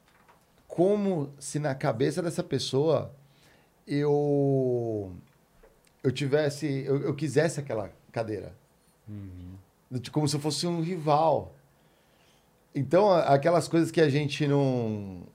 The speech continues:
Speaker 1: normalmente não fica nas entrelinhas, assim,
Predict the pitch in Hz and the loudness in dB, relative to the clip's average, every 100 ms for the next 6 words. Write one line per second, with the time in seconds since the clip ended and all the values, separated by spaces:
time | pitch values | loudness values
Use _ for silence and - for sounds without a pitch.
0 | - 135 147 139 139 139 139 139 135 123 | -10 -2 0 2 4 2 2 2 2 -2
1 | 113 139 135 147 135 139 127 120 151 175 | -4 -2 2 4 4 4 2 2 2 0
2 | 131 110 110 107 165 160 | 0 -2 -6 -4 -2 -2